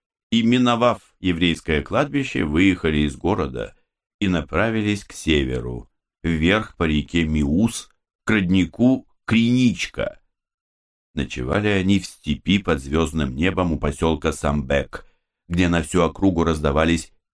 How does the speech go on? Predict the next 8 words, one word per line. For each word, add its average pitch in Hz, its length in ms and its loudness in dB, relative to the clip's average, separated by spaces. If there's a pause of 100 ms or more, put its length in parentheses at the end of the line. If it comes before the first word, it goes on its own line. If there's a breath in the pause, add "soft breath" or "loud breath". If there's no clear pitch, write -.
пересвисты 87 720 0
сусликов. - 800 -4 (720)
На 95 120 2
другой 85 440 2
день, 127 280 0
преодолев 78 580 2
сорок 73 440 -2
вёрст, 92 480 -2